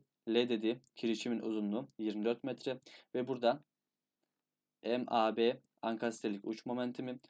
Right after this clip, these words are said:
doksan altı kilonewton çarpı metre olarak buldum. B A ankastrelik uç momentimi ise eksi doksan altı kilonewton çarpı metre olarak gördüğüm gibi buldum.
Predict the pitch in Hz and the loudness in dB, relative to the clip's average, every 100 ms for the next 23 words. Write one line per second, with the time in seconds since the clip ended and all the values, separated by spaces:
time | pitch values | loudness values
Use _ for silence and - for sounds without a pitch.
0 | _ 117 107 127 120 117 - 120 110 104 | _ -4 -2 0 0 0 -2 -2 -2 -2
1 | 104 101 - 101 - 104 101 110 104 104 | -4 -4 -10 -12 -4 -4 -2 -6 -4 -2
2 | 110 139 - 113 104 - _ - _ - | -2 -4 -4 -6 -6 -12 _ -20 _ -2
3 | 123 101 127 131 - 123 117 120 - 104 | 0 4 6 6 2 -4 -2 -4 -4 -6
4 | 104 113 107 123 123 123 135 123 117 135 | -4 -6 -6 -4 -4 -4 -6 -8 -6 -8
5 | - _ 113 110 - 120 110 - 120 113 | -10 _ -4 -4 -2 -2 -2 -2 0 0
6 | 110 127 120 _ _ 113 113 110 117 104 | -2 -6 -6 _ _ -4 -2 -2 -6 -2
7 | 104 104 110 107 - 104 135 147 - 117 | -4 -2 -4 -4 -2 -2 -2 -6 -2 0
8 | 104 98 117 139 113 95 | 0 -2 -2 0 0 0